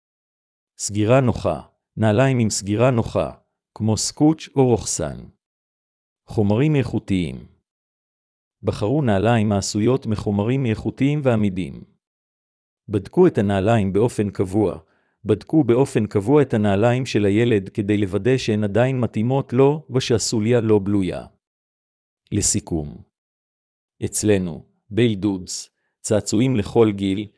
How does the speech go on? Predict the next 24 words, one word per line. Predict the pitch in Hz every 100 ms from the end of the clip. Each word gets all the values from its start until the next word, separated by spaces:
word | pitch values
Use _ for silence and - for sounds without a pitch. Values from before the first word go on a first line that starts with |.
| _ _ _
אנחנו | 113 131 -
מבינים | 127 104 113 147 135
את | 131
החשיבות | - 104 107 101 143
של | -
נעליים | 104 98 101 127 143 135 -
מתאימות | 107 110 117 143 113
להתפתחות | 98 - - - 151 147
בריאה | 98 107 127 143
של | - 104
כף | - 131 -
הרגל. | 104 90 82 64 60 - _ _ _ _ _ _ _ _ _ _
צוות | - 147 131 110
המומחים | 101 98 - 135
שלנו | 120 92 90 92 95
ישמח | - 123 147 -
לייעץ | 104 104 113 120
לכם | - 139 107
בבחירת | 92 - 107 139 127
הנעליים | 110 98 120 123 127
המתאימות | 110 104 101 120 165 156
ביותר | 127 113 143 147
לילד | 127 104 117 101
שלכם. | - 98 87 - 67